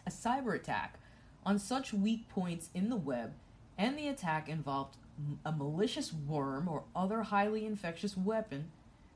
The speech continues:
interesting choice of words, then Klaus Schwab, A K A the Wizard, could very well get his cyber pandemic on. The internet plays a much bigger role in daily life than you might think. Well, I,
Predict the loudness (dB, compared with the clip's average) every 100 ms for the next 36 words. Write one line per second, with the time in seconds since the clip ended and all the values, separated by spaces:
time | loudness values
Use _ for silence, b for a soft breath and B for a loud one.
0 | -14 -10 -8 -8 -10 -10 -10 -10 -12 -12
1 | -10 -8 -10 -14 B B B -6 -2 -2
2 | -4 -10 0 2 4 2 -6 -8 -2 0
3 | -2 -2 -2 -2 -6 -4 -4 -4 -4 -4
4 | -4 -6 -8 -8 B B B 2 2 4
5 | 4 4 4 4 4 4 2 -2 -16 -20
6 | -20 -20 -4 -2 -2 -2 -4 -2 2 4
7 | 4 0 -4 -8 -8 -8 -8 -8 -8 -6
8 | -6 -6 -10 -16 -18 B B B B -8
9 | -6 2 2 4 4 2 0 0 0 0
10 | 2 0 -2 -2 0 0 0 2 2 0
11 | 0 0 2 0 2 0 -2 -2 0 0
12 | -4 -6 -6 -6 -4 -6 -10 -20 -16 -12
13 | -12 -12 -10 -10